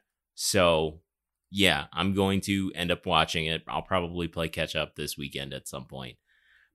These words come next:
But yeah, um, those fuckers, you know, I think I'm out and they keep dragging me back in. And, uh, yeah, I'll just be watching Disney shows forever. Thanks.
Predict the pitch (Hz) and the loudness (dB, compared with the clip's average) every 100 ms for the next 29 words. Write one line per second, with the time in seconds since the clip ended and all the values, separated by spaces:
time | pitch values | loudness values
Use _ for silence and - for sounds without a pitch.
0 | - 90 82 - 202 165 69 - - 107 | 4 6 6 8 12 12 10 0 2 8
1 | 107 107 104 101 101 _ - 120 123 - | 10 10 8 4 -2 _ 4 6 6 6
2 | 160 117 110 110 - - _ _ 95 98 | 6 8 4 4 -6 -10 _ _ 0 2
3 | 92 101 101 117 123 131 135 104 90 90 | 4 2 2 0 4 6 6 4 0 -2
4 | - 107 104 101 98 107 104 113 110 127 | -2 -2 0 0 2 0 2 6 6 6
5 | 131 90 87 _ - 90 90 87 90 92 | 2 0 -2 _ -6 -2 -2 -2 0 2
6 | 92 92 90 - _ _ _ _ - 147 | 4 4 2 -4 _ _ _ _ 2 6
7 | 107 95 92 104 95 - 107 95 95 95 | 6 4 2 6 6 4 2 2 2 2
8 | 107 95 101 95 95 92 - - - - | 2 2 2 2 2 0 -6 -14 -10 0
9 | 92 92 82 - _ _ _ - 95 - | 2 2 0 -8 _ _ _ 0 0 0
10 | - | -6